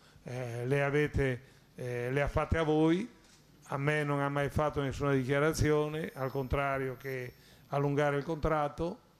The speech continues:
e quindi, boh, ma sappiamo che Di Natale non è eterno, sappiamo che gli altri hanno fatto il loro dovere,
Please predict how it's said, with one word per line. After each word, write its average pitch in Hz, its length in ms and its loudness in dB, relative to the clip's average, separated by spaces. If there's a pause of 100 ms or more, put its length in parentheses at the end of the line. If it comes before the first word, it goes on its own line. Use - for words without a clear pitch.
(100)
e 147 140 -4
quindi, 147 380 0
boh, 131 360 -2
ma 123 160 -8
sappiamo 156 680 -2 (340)
che 151 180 0
Di 156 120 2
Natale 160 500 2
non 143 260 -2
è 151 160 2
eterno, 123 600 -4 (260)
sappiamo 165 640 -2
che 160 180 -6
gli 156 100 -2
altri 143 480 -2 (240)
hanno 143 220 -4
fatto 143 280 -4
il 131 60 -4
loro 131 240 -2
dovere, 135 540 2